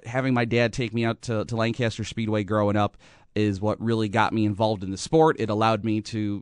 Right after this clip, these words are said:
become, uh, uh, an announcer at the fourteen years old, uh, which led me to my some, so my part-time broadcasting career, <laughs> I guess you could call it, that has led me to, uh, announce racing all over the region and do this radio show for eight years. So I will be eternally grateful for that.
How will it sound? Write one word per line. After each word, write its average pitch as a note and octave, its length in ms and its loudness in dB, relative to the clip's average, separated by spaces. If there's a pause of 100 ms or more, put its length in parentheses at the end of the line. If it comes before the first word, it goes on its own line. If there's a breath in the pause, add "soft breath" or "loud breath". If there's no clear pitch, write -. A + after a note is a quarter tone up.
become, G#2+ 480 -2
uh, G2+ 140 0
uh, F#2+ 240 -6
an G2+ 120 -4
announcer B2+ 500 2
at G#2 120 0 (180)
the G2 140 -4
fourteen A#2 400 -2
years G#2+ 200 0
old, A#2+ 300 2 (420 soft breath)
uh, F#2 160 -2
which F#2+ 380 -4
led A2 220 2
me A2 120 2
to A2 260 -2
my G2 420 2 (420)
some, - 640 0
so B2+ 300 0
my A2 180 0
part-time D3+ 640 2
broadcasting C#3 680 0
career, B2+ 360 4 (100)
<laughs> - 60 0
I D3+ 60 4
guess C3+ 220 2
you B2+ 100 0
could B2+ 160 0
call C3 240 6
it, C#3 100 2 (380 loud breath)
that A#2 160 4
has A2 140 2
led A#2+ 200 4
me B2 120 4
to, A2 420 2
uh, G#2+ 180 4
announce A2 360 2
racing C3+ 520 2
all A#2 240 2
over A2+ 200 2
the G#2+ 100 0
region C3 460 6
and G#2 260 4
do A#2+ 140 2
this A2+ 180 0
radio A2 300 0
show G#2+ 240 -4
for E2+ 160 -8
eight G2 140 -4
years. G#2+ 280 -2
So G#2 120 -6
I G2+ 80 0
will G2+ 100 -2
be G2 120 -4
eternally G2+ 380 -4
grateful G#2+ 420 -4
for G2+ 140 -6
that. G#2 260 2